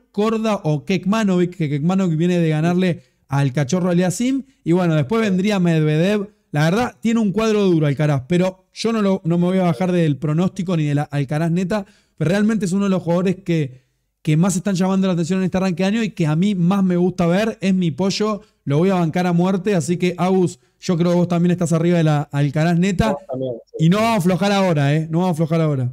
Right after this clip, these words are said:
Speaker 2: No, no. No, es que es el momento para que despegue, obviamente, es un chico joven, tiene todo el futuro por delante, pero como vos decís, ¿no? El, los cuadros, si no avanzás en el ranking, si no te metes top ten, top cinco, obviamente van a ser complicados, porque es un Master mil,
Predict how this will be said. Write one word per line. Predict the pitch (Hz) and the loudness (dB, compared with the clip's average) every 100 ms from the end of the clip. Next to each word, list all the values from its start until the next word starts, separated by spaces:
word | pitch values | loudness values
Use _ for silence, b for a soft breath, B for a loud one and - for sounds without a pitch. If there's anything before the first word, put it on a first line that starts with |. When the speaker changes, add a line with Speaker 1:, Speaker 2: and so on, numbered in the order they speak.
| - | -8
Speaker 2:
No, | 123 131 139 135 | -4 -2 0 -2
no. | 120 117 _ _ | -4 -10 _ _
No, | - 135 170 | -8 -2 -2
es | 165 | -2
que | 175 | -4
es | 160 | -4
el | 165 | -4
momento | 151 165 190 175 | -2 -4 -4 -4
para | 139 131 | -2 -2
que | 127 | -2
despegue, | 123 120 - 165 180 175 | -8 -6 -2 0 0 -2
obviamente, | 135 123 135 156 165 156 139 - | -4 -6 -8 -10 -6 -6 -6 -12
es | 117 - | -20 -20
un | 123 | -20
chico | 139 127 | -12 -12
joven, | - 156 180 175 | -4 0 0 -2
tiene | 165 143 120 | -6 -10 -8
todo | 151 143 | -4 -2
el | 131 131 _ | -4 -12 _
futuro | 139 139 151 139 | -18 -8 -6 -6
por | 135 | -8
delante, | 127 156 190 190 160 | -6 -6 -6 -8 -4
pero | 156 147 143 b b _ | -2 -2 -6 b b _
como | - 147 | -12 -4
vos | 180 196 | -2 -2
decís, | 185 208 - | -4 -10 -10
¿no? | 151 175 170 | -8 -6 -6
El, | 156 143 | -10 -8
los | 156 156 | -10 -6
cuadros, | 185 202 220 226 220 - _ _ _ _ | 0 2 2 -2 -6 -20 _ _ _ _
si | _ 147 | _ -10
no | 175 | -6
avanzás | 226 220 185 214 - | -4 -4 -6 -8 -6
en | 180 | -8
el | 165 | -6
ranking, | 175 208 190 160 | -4 -4 -4 -10
si | 139 | -12
no | 175 | -10
te | 196 | -10
metes | 190 180 _ | -10 -12 _
top | 180 165 - | -8 -8 -8
ten, | 196 185 156 | -8 -6 -10
top | 143 165 | -8 -8
cinco, | - 196 208 202 214 - | -8 -12 -10 -8 -8 -6
obviamente | 190 185 214 185 | -4 -2 -2 0
van | 165 | -2
a | 151 | -2
ser | 165 | -6
complicados, | 160 147 143 151 143 127 | -6 -6 -4 0 0 0
porque | 143 151 | -4 -10
es | |
un | 170 | -8
Master | 160 160 160 | -8 -4 -4
mil, | 180 190 190 185 | -2 -2 -4 -6